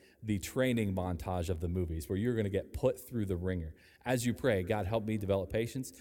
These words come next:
you will find yourself suddenly in these difficult situations where he is stretching your patience to the breaking point. And you may succeed.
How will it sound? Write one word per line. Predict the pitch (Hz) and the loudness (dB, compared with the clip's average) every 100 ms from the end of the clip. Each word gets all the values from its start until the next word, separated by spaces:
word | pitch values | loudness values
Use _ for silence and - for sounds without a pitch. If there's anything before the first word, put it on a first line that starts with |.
| - | -6
you | 139 | 0
will | 123 | 2
find | - 139 135 | 2 0 2
yourself | 113 - 87 90 - _ - | 0 0 0 -4 -14 _ 0
suddenly | - 165 175 156 120 110 | 6 8 10 8 6 4
in | 127 123 95 85 98 - | 4 2 2 0 -4 -4
these | 110 107 | 0 2
difficult | 101 117 123 117 104 | 4 2 2 -2 -2
situations | - 92 98 110 107 85 85 | -2 -2 0 0 0 -4 -4
where | 107 107 | -2 -2
he | 98 151 117 | -2 -2 0
is | 98 - - - | 0 -4 -12 -8
stretching | - - 139 139 151 - 117 101 101 | -6 -4 -2 -4 -2 -2 0 0 -2
your | 107 104 | -2 -2
patience | 95 117 101 - 87 - - | 0 -2 -2 -4 -6 -6 -10
to | - | -6
the | 98 | -4
breaking | 85 90 - 82 | -2 -4 -4 -10
point. | - 92 - _ _ _ _ _ _ - - - | -12 -14 -14 _ _ _ _ _ _ -20 -20 -6
And | 123 123 117 | -2 0 0
you | 127 | 0
may | 127 120 120 | 0 0 -2
succeed. | 113 117 - - 127 92 | -4 -6 -8 -6 -6 -6